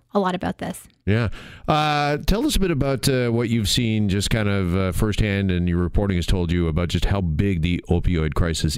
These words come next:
Speaker 2: is, uh, i-, in this country, how deadly it is.
Speaker 1: I think the opioid crisis, unfortunately, has highlighted how powerful drug companies are. It's a huge issue. You know,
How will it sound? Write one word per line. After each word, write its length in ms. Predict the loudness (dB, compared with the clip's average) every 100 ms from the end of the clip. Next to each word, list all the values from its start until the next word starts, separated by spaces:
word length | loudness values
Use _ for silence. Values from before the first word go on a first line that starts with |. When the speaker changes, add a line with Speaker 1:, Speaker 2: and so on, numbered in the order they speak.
| 0
Speaker 2:
is, 380 | 2 2 2
uh, 40 | 2
i-, 40 |
in 720 | 2 2 0 0 0 0 0
this 180 | 0 0
country, 340 | 0 0 0 0
how 120 | 0
deadly 440 | 0 0 2 0
it 80 | 2
is. 220 | 0 -4 -10 -20 -20 -20 _
Speaker 1:
I 40 | 0
think 180 | 2
the 80 | 2
opioid 380 | 0 2 0 0
crisis, 420 | 0 0 0 0
unfortunately, 760 | 0 0 0 0 0 0 0 0
has 200 | 0 -2
highlighted 840 | 0 2 2 0 -2 -2 -2 -4 -6 -20 -4
how 300 | 2 2 2
powerful 680 | 0 2 2 0 0 0
drug 260 | 0 -2 -2
companies 480 | -2 -2 0 -2 2
are. 260 | 0 0
It's 280 | -2 -2 0
a 40 | 0
huge 460 | 0 0 0 -2
issue. 540 | 0 0 0 -2 -2 0
You 180 | 0
know, 220 | 0 0